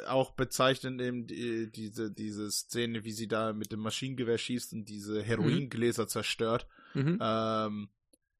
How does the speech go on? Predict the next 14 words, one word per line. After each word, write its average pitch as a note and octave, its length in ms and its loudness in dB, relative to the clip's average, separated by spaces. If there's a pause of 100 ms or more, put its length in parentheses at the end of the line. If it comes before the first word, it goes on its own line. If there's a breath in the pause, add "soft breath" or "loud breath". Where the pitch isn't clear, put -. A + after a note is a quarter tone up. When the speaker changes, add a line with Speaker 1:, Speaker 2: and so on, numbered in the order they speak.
(280)
Speaker 2:
da A#2+ 140 6
ist C3 160 4
ja D#3 80 10
beim C#3+ 340 8
Dreh C#3 320 10
halt C#3+ 500 6
eben C3+ 300 0
passiert, C#3 720 6
dass A#2+ 220 2
sie A#2+ 520 0
eine, A2+ 440 -2
eine, G#2+ 680 -2
eine, G#2 520 -4
ähm, F#2+ 580 -8